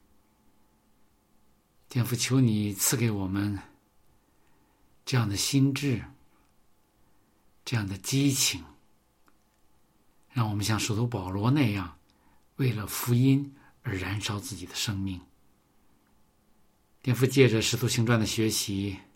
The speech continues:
我们看到了使徒保罗被这福音的大能所改变后的生命。我们也愿意成为像使徒保罗这样的人，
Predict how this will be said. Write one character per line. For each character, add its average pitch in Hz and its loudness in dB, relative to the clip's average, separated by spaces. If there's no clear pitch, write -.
我 127 -2
们 120 4
看 147 4
到 120 6
了 101 0
使 - 0
徒 135 2
保 107 0
罗 95 -6
被 123 2
这 117 -2
福 - -4
音 131 4
的 139 0
大 120 -2
能 98 -4
所 - -6
改 - -6
变 110 -2
后 - -8
的 87 -12
生 - -6
命。 95 -4
我 127 0
们 123 6
也 113 4
愿 131 8
意 107 0
成 110 -2
为 107 0
像 104 -2
使 - -4
徒 120 -6
保 95 -6
罗 92 -4
这 117 -2
样 98 -2
的 90 -10
人， 90 -16